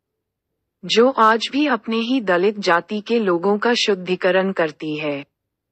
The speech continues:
आप भी सोच रहे होंगे कि एक दलित दूसरे दलित का शुद्धिकरण आखिर कैसे करता होगा,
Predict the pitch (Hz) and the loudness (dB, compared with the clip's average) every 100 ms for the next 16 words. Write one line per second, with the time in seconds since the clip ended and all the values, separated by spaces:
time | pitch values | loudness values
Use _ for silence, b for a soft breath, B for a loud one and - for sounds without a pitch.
0 | _ _ _ _ 202 220 220 226 294 - | _ _ _ _ 2 2 0 -2 -2 0
1 | 247 254 - 208 196 240 208 190 185 202 | 0 0 0 -2 0 -2 -2 -2 0 0
2 | 208 - 254 214 233 196 190 214 233 190 | 0 -2 0 2 0 2 4 4 0 -2
3 | 185 - 202 226 180 165 185 - 220 226 | -4 -2 0 2 2 0 0 0 -2 0
4 | 196 185 170 185 190 190 214 208 180 175 | 0 -2 -4 -2 2 2 2 2 2 2
5 | 208 214 202 180 - 190 170 160 160 156 | -4 -2 -2 -2 -2 -2 -2 -2 -2 -2
6 | 151 143 135 139 | -2 -2 -2 -4